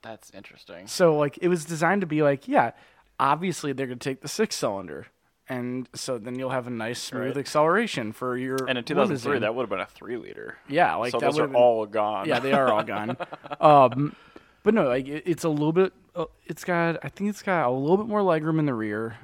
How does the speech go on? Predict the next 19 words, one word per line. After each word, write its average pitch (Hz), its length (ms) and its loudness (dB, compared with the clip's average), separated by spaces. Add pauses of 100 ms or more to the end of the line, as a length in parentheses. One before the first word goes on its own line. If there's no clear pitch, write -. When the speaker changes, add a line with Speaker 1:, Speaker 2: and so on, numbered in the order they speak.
Speaker 1:
Okay. 101 100 -8 (100)
Speaker 2:
It's - 260 -8
got, 123 480 -4 (140)
um, 110 520 -4 (680)
tinted 160 300 -6
windows 127 720 -2 (100)
on 120 180 -2
it - 100 -10
from 135 120 -8
the 123 60 -8
factory, 117 560 -2
Speaker 1:
Hmm. 277 80 -10 (600)
Speaker 2:
black 135 360 0
leather 151 260 2
interior. 120 720 -4 (380)
It's - 120 -20
really, 143 380 2
really 131 180 2
nice. 107 380 -8